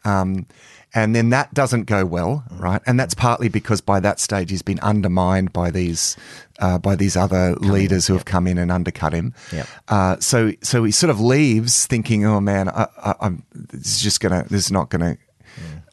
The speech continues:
Speaker 1: it's just getting worse." And he sends Titus back.
Speaker 2: Yes.
Speaker 1: This is,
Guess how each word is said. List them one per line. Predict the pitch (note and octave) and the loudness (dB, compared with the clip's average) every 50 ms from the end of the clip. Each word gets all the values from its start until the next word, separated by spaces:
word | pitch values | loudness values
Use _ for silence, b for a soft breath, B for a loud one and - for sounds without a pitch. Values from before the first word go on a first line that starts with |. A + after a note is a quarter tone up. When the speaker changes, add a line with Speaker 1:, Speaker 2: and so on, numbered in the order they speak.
| B _ - | B _ -14
Speaker 1:
it's | - D2 C#2 - - - - - | -14 -12 -8 -8 -6 -6 -4 -2
just | A#2+ A2 - | -2 -2 0
getting | - G#2 F#2+ F#2 F#2+ | 0 0 0 0 2
worse." | G2 G2 G2 F#2+ F2+ F#2 - - B B B B B | 2 2 2 2 2 0 0 -2 B B B B B
And | B A2+ A2+ | B 0 0
he | A2 | 2
sends | - - - C3+ B2+ A#2+ A2+ A2 G#2+ G2+ - - - - - - _ _ b b b b b b _ _ | 0 0 0 0 2 2 2 0 0 0 -2 -2 -4 -6 -8 -14 _ _ b b b b b b _ _
Titus | - - B2+ D3 E3 G3 - - G2+ - - - - - - - | -6 -2 0 0 2 2 0 -2 -2 -2 0 -2 -2 -2 -6 -6
back. | - F#2+ F2 - - - - - | -4 -4 -4 -4 -4 -8 -12 -12
Speaker 2:
Yes. | E2 D2+ - - - - | -12 -12 -12 -14 -16 -10
Speaker 1:
This | - - - | -8 -6 -4
is, | F#2+ E2+ - - - | -4 -2 -4 -4 -6